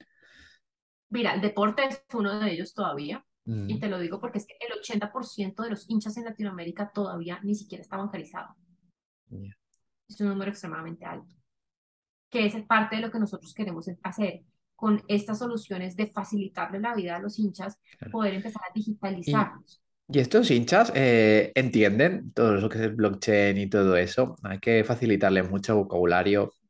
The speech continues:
Speaker 2: ¿no?
Speaker 1: Sí, nosotros no hablamos de wallets, hablamos de
Speaker 2: Ah.
Speaker 1: billeteras,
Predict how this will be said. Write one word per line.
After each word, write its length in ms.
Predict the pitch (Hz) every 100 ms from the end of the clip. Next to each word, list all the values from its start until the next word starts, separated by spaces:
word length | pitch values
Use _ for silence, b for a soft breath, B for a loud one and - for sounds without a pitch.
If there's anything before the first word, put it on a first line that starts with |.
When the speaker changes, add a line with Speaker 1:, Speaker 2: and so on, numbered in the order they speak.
| _
Speaker 2:
¿no? 440 | - 107 - 107 - - - - -
Speaker 1:
Sí, 280 | 226 247 -
nosotros 480 | 220 214 208 202 208
no 100 | 214
hablamos 380 | 208 202 208 208
de 80 | 190
wallets, 680 | 185 220 220 208 208 - 208
hablamos 420 | 190 190 175 175
de 80 | 185
Speaker 2:
Ah. 20 |
Speaker 1:
billeteras, 920 | 190 165 - 208 202 190 180 180 -